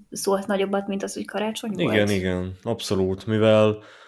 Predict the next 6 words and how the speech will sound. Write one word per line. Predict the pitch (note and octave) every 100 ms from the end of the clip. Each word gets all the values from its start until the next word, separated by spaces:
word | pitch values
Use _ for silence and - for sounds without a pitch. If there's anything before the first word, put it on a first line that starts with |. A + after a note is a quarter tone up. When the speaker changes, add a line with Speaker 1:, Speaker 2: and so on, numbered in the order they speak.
| _
Speaker 2:
a | - G#2+ G#2+ G#2+ G#2+ -
covid | C3 A2 G2+
miatt | G2 G#2 G2+ G2 - -
nagyon-nagyon | A2 A#2+ A2 F#2+ F#2+ F#2 F#2
régóta | F2+ F#2 G2 F#2+ F#2+
nem | F#2+ F#2 F#2 F#2